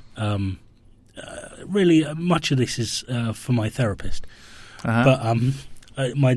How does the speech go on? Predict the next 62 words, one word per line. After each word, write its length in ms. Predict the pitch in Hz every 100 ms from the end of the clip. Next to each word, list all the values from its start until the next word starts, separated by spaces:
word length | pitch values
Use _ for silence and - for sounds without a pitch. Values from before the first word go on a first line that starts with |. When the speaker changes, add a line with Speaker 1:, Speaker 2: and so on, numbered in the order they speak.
| 135
Speaker 1:
my 180 | 143 135
dad 260 | 135 127
used 180 | 123 -
to 80 | 135
spend 260 | - 120
an 120 | 117 127
inordinate 540 | 131 139 131 120 117
amount 220 | 113 113
of 60 | -
time 300 | 120 107 98
around 200 | 98 98
our, 220 | 98 92 - - - - -
our 60 | 107
local 300 | 101 - 104
working 360 | 101 95 107
men's 380 | 101 98 98 -
club 320 | - - 104
where 120 | 107 110
he 80 |
was 200 | 104 107
the 100 | -
treasurer, 480 | - 139 110 101 95 -
which 240 | 135 135
provided 520 | - 117 113 110 107 107
him 160 | 113
the 80 | 110
perfect 380 | - 127 - 117
excuse 520 | - - 120 107 - - - - - -
to 100 | - -
always 380 | 139 110 104 -
be 240 | 110 98
there. 240 | 85 82 - - -
Speaker 2:
Yeah. 240 | 147 123 - - - -
Speaker 1:
Um, 320 | 131 117 113 -
but 100 | -
I 60 | 139
remember 400 | 151 156 147 -
the, 240 | 131 147 139 - - -
the 120 | 156
occasions 480 | 139 151 139 135 127
I 60 | 127
went, 300 | 123 113 -
I 40 | 123
went, 180 | 123
"Well, 140 | 110 127
I 20 |
couldn't 220 | - 143
stand 340 | - 120 117 90
it," 140 | -
but 260 | 113 131 135
the 100 | 143
occasions 440 | 139 151 135 135
I 40 | 135
went 200 | 127 117
round 260 | 117 110
there 80 | 104
and 120 | 104
they 60 | 110
had 100 | 110
live 300 | 117 113 107
music 400 | 123 113 104 98
on, 140 | 101